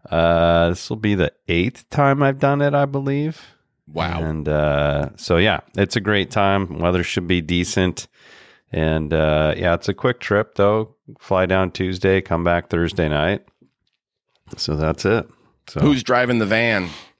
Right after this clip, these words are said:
Speaker 1: Gary Burton and Danny Peets from the shop.
Speaker 2: Oh, sweet.
Speaker 1: Yeah. Danny.
Speaker 2: Are you worried about anybody, um, that's not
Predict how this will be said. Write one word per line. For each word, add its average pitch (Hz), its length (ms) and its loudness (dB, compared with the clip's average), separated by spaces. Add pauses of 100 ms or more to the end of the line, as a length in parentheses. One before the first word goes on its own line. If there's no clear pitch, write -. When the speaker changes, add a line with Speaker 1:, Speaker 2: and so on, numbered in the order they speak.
(120)
Speaker 1:
Gary 87 340 2
Burton 87 600 0
and 78 580 0
Danny 90 280 0
Peets - 600 -2
from - 220 -4
the 73 60 -2
shop. - 380 -6 (1040)
Speaker 2:
Oh, 160 140 -4
sweet. 143 400 -2 (220)
Speaker 1:
Yeah. 73 240 -4 (580)
Danny. 98 260 0
Speaker 2:
Are 92 40 2
you 107 140 2
worried 147 260 2
about 143 280 0
anybody, 135 580 2 (220)
um, 110 420 -2 (640)
that's 104 400 -4
not 110 300 -2